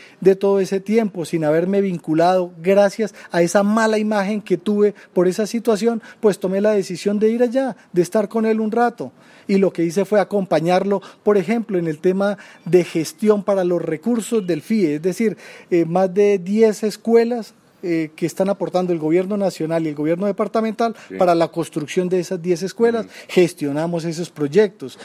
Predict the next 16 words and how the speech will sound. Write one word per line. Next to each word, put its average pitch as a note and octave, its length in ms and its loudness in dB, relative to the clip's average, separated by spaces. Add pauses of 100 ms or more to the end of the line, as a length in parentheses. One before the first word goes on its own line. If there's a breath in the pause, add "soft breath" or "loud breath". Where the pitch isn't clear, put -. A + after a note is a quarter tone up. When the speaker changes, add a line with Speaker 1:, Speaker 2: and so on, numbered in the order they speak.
(160 loud breath)
Speaker 1:
Estuve A3 320 2
también G3 300 -2
en G#3+ 100 -2
la G#3 80 2
dirección F#3 420 -2
de G3+ 120 2
víctimas G#3 480 -4
en F3+ 60 -2
la D#3+ 80 -2
gobernación. D3+ 720 -2 (340 loud breath)
Trabajé E3 480 0
con G3 160 -2
esas F#3 240 -4
comunidades E3 600 -2
pobres, F#3+ 600 0
vulnerables, F3+ 720 0